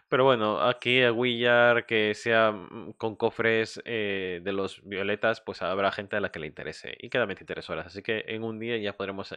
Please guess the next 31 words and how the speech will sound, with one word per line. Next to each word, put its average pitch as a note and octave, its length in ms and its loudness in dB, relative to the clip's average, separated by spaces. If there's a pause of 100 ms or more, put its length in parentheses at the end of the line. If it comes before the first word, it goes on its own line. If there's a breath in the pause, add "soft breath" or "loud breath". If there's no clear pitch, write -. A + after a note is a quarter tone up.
(100)
intentar G#2 480 -4
farmear G2 340 -2
a F#2 60 -2
Willard, E2+ 380 -4 (400 loud breath)
que B2+ 80 -2
será A#2+ 260 4
más A2+ 160 0
importante G#2 460 -2
que G2 100 -4
farmear F2 300 -4
estos - 340 -10
dos, - 240 -12
<laughs> - 20 -12
la G#2 100 -4
verdad. F2 340 -8 (400 loud breath)
Porque, F#2+ 340 -6 (300)
mm, G#2 100 -14
eh, - 500 -10
no C3 120 2
aportan B2+ 340 2
demasiado, D2 460 -6
que - 100 -8
digamos. D#2 320 -6
Lo, G#2+ 180 -4
eh, A#2+ 140 -4
sí, A#2+ 380 -4
las G#2+ 260 0
pistolas C#3 480 0
de, C3 400 2 (440 loud breath)
de A2+ 380 6
Galeon B2 480 4